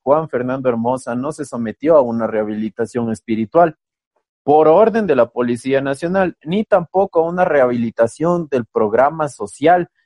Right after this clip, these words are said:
ya que no le dejaban hablar con todos los psicólogos, sino con los que estaban autorizados por la policía.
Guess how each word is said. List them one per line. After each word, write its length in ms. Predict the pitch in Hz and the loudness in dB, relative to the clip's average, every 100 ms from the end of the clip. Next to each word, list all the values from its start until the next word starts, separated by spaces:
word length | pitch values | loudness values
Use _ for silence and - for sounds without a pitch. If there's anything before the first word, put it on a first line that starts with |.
| _ | _
ya 260 | 127 165 | 2 2
que 220 | 185 - 117 | 2 -4 -2
no 240 | 131 185 | 0 0
le 100 | 196 | 0
dejaban 500 | 147 117 147 156 131 | -2 2 4 4 4
hablar 380 | 110 107 120 127 | -2 2 2 2
con 380 | - 113 101 101 | -2 -4 -6 -6
todos 340 | 110 113 123 | 0 2 2
los 140 | 123 | 0
psicólogos, 720 | 123 151 170 202 175 139 113 - | -2 -6 0 2 2 2 -2 -6
sino 480 | - 170 180 208 208 | -4 -2 0 0 0
con 280 | 139 131 | 0 0
los 200 | 123 110 | 0 0
que 240 | - 107 104 | -2 -4 -4
estaban 400 | 104 127 139 139 | 0 2 4 2
autorizados 720 | 107 101 101 101 110 120 113 | -2 -4 -6 -2 0 0 0
por 180 | - 104 | -4 -2
la 80 | |
policía. 540 | 95 - - - - | -2 -4 -18 -20 -20